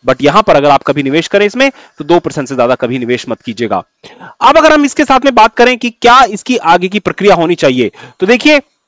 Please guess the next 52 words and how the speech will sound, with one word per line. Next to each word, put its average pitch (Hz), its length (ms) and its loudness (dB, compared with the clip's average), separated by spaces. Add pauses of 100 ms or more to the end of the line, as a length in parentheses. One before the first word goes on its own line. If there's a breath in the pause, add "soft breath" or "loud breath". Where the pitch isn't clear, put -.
(120)
इसकी 233 320 -4
अगर 196 300 2
आप 208 220 2
बैलेंस 196 480 -2
शीट 214 220 -6
के 208 100 0
हिसाब 175 260 0
से - 120 -4
भी 165 80 -6
देखेंगे 151 440 0 (260 loud breath)
तो 240 140 0
इनकम 302 540 0 (600)
रिलेटिवली 220 720 2 (760 soft breath)
पहले 185 320 4 (260)
दो 180 180 4
क्वार्टर 190 260 2
में 202 120 0
काफी 190 240 0
गिर 180 180 0
चुकी 233 240 -4
थी, 269 220 -2
दो 170 260 0
करोड़ 180 300 2
और 170 100 0
नौ 165 160 2
करोड़ 202 260 2
की 220 260 -2 (240)
कंपनी 190 300 -4
की 214 280 -6 (100)
अर्निंग 190 260 0
थी, 262 180 -2 (320 loud breath)
but 156 120 2
अब 156 180 0
ये 175 60 4
प्री 170 200 -4
कोविड 165 240 0
लेवल 151 180 0
के 156 100 -6
बराबर 147 260 2
आ 151 60 4
चुकी 170 220 -6
है, 175 140 0
इक्कीस 180 260 -6
करोड़ 139 280 -2
की 135 160 -8
इसकी - 260 -10
अर्निंग 131 340 -4
हो 123 100 -4
चुकी - 240 -6
है 120 60 0
यहां 117 100 -2
पर। 104 180 -4